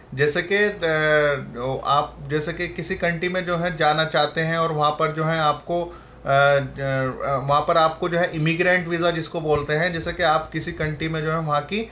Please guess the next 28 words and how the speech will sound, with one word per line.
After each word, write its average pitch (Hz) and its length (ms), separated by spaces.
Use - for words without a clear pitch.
residency 165 880
के 185 120
लिए 185 120
अप-, 165 160
अप-, 143 840
अ, 131 40
apply 147 280
करना 151 260
चाहते 143 320
हैं, 190 120
तो 196 180
immigrant 151 580
visa 143 220
जो 139 180
होती 135 280
है 151 100
वहाँ 151 180
की 233 240
वो 139 140
जो 156 120
है 160 120
आप 143 300
apply 143 320
कर 135 140
सकते 135 340
हैं, 147 380
ठीक 202 140
है। 214 180